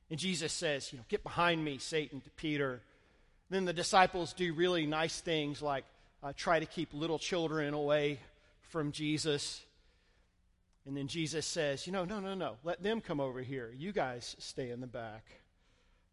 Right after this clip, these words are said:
Um, James and John just last week were arguing with one another about sitting at the left and right hand of Jesus.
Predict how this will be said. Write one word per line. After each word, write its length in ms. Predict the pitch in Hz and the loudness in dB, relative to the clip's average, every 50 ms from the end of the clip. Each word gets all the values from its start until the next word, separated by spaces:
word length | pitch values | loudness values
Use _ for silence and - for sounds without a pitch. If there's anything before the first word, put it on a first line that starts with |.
| _ _ 127 | _ _ -20
Um, 300 | 123 120 120 120 120 110 _ _ _ _ _ _ | -20 -20 -20 -20 -20 -20 _ _ _ _ _ _
James 360 | - 185 185 190 196 175 - | -2 2 2 2 2 2 0
and 140 | 180 156 151 | -2 -4 -2
John 400 | 127 156 156 160 170 170 165 160 | 0 2 4 6 6 6 4 2
just 260 | - 151 151 143 - | -2 -4 -6 -6 -4
last 380 | 143 151 151 156 160 151 - - | 0 2 4 4 4 2 -2 -6
week 240 | 156 156 147 - - | -4 -4 -4 -2 -2
were 120 | 147 143 | -4 -2
arguing 440 | - 135 147 151 156 139 147 143 139 | 0 2 2 2 0 0 -2 -4 -4
with 140 | 135 131 120 | -4 -6 -6
one 200 | 127 143 143 139 | -6 -4 -4 -2
another 460 | 139 143 147 143 143 139 135 127 - - - - - _ - | -2 0 0 0 0 -2 -4 -4 -8 -14 -20 -20 -20 _ -10
about 300 | 139 120 147 139 - - | -4 -2 -2 -2 -2 -4
sitting 340 | - - 170 147 147 147 | -4 -2 -2 0 0 -2
at 100 | 143 139 | -2 -4
the 100 | - 139 | -4 -4
left 320 | 135 143 147 147 143 - - | -2 0 0 0 0 -2 -6
and 120 | 139 135 | -6 -2
right 280 | 139 139 139 147 143 143 | 0 2 2 2 0 -2
hand 560 | 143 151 143 143 143 139 135 131 131 127 - - _ _ _ _ _ _ _ _ - | -6 -6 -4 -4 -2 -4 -4 -6 -6 -8 -12 -16 _ _ _ _ _ _ _ _ -8
of 180 | 139 123 113 | -8 -8 -8
Jesus. 800 | 107 131 143 147 147 151 127 151 139 131 123 - - - - | -6 -4 -2 -2 -2 -2 -2 -2 -4 -4 -4 -8 -10 -12 -14